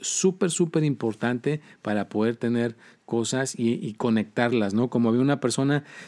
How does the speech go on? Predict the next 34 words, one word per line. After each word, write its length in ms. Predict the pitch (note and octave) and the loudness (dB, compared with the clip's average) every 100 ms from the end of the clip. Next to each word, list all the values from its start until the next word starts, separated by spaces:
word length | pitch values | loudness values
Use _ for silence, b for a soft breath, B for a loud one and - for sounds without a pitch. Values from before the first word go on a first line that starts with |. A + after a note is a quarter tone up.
| B | B
que... 300 | - A2 A2 - _ _ _ _ - - | -2 2 0 -2 _ _ _ _ -20 -12
Hace 180 | - F3 | -2 2
mucho, 440 | D#3+ F#3 F3 D#3+ | 4 4 4 2
creo 160 | - D3 | 2 2
que 360 | D3+ C#3 B2+ B2+ | 4 4 2 -2
era 200 | C3+ C3+ | -4 0
en 80 | C#3+ | 0
los 140 | B2 | 0
sesentas 640 | - G#2+ G#2+ A#2+ D3+ A#2+ G#2+ | 0 -2 0 0 0 -2 0
o 60 | A2 | 0
en 80 | |
los, 200 | G#2+ G2 | 0 -2
en 380 | - G#2 - G#2+ | -4 -4 -2 0
mil 100 | A2+ | 0
novecientos 640 | C3 A#2+ G#2 A#2 B2 A#2+ | 2 0 0 -4 -2 -6
quince, 400 | - G2 G2 A2 | -6 -12 -8 -4
o 80 | A2 | -4
sea, 160 | G#2 A#2 | -2 0
una, 180 | C3+ C#3+ | 0 0
una 320 | C3 D3 C3+ B B B | 0 0 -2 B B B
cosa, 540 | - B2 D3 C3+ A#2 G2+ B B B B B _ | -4 0 2 2 0 -2 B B B B B _
eh, 220 | G2+ G#2 G2 | -4 -2 0
todavía 560 | B2 B2+ C3 C3+ B2 G2+ - | 0 2 4 4 2 0 -8
medio 360 | A2 A2 G#2+ A2 | -2 2 4 4
antigua, 580 | G#2+ G#2+ C3+ D3+ F#3 G3 F#3+ F#3 - - G#3+ | 2 0 2 4 2 0 -8 -14 -18 -20 -10
pero 580 | - A#2 A2+ A2+ A2 - - _ _ _ - | -2 0 2 2 0 -4 -14 _ _ _ -12
había 440 | C3 B2 C#3 D3+ | -6 -2 2 2
como 240 | - C#3 C3+ | 2 2 4
una 180 | D3 | 2
cuestión 580 | D3+ B2+ - C3+ D3 D#3+ | 2 0 0 0 0 0
de 100 | A#2+ | -2
que 100 | - | 0
no 240 | B2 C#3 E3 | 2 4 2
existía 760 | D#3+ F3 D3 - D3+ D3 D#3 | 2 -2 0 0 2 2 0